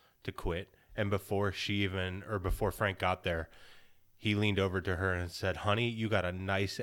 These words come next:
ass, and I mean that as a compliment, believe me." And then that's when Frank Galucio, like, s-, told him that, you know, that was not okay and told him to apologize. And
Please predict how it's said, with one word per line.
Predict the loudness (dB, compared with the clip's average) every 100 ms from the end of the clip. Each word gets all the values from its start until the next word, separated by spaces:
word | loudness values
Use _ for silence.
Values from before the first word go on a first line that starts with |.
| -2
ass, | 0 0 -2 -6
and | -2 0
I |
mean | 2 2 2
that | 0
as | 0
a | -2
compliment, | -4 -4 -2 -4 -6 -6
believe | -4 -4 -4
me." | -6 -8 _ -20 -14 -4
And | 0
then | 0
that's | 0 -2 -2
when | -2
Frank | -2 2 2 2
Galucio, | 0 0 0 -2 -2 -2 -4 -10 _ _ _ _
like, | -2 -2
s-, | -6 -12 -12
told | -4 0 0
him | -2 -6 -12 _ _
that, | -4 -4 -8 -14 -6
you |
know, | -4
that | -2 -2
was | -2
not | 0 0 2
okay | 0 0 0
and | 0
told | -2 -2
him |
to | -2
apologize. | 0 2 2 -2 -4 -4 -6 -6
And | -6 -6 -8